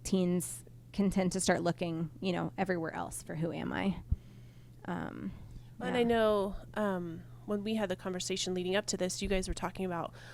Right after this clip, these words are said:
Speaker 2: wanting to form a place that your kids can see their values in because they want to be, so they want to continue to be a part of that
Speaker 1: Yeah,
Speaker 2: family
Speaker 1: yeah,
Speaker 2: union.
Speaker 1: absolutely. You wanna speak a little bit to that?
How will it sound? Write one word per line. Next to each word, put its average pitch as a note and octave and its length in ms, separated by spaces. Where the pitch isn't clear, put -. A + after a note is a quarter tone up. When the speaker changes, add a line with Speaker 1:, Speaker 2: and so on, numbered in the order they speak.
Speaker 2:
wanting F#3+ 340
to F3 560
form G#3 520
a F#3 80
place F#3 400
that - 200
your F#3+ 160
kids - 360
can G3 140
see F#3+ 180
their F3 180
values F#3 420
in F3 120
because F#3 260
they F3+ 100
want F3+ 220
to G3+ 60
be, - 200
so - 160
they G3+ 100
want F#3+ 220
to F#3+ 100
continue F3+ 360
to - 40
be D3+ 120
a - 20
part D3+ 240
of A#2+ 80
that - 160
Speaker 1:
Yeah, F#3 280
Speaker 2:
family D#3 160
Speaker 1:
yeah, E3+ 140
Speaker 2:
union. E3 180
Speaker 1:
absolutely. E3+ 640
You F#3 120
wanna A3 140
speak G#3 320
a - 80
little F#3+ 180
bit F#3+ 220
to G3+ 100
that? F#3 300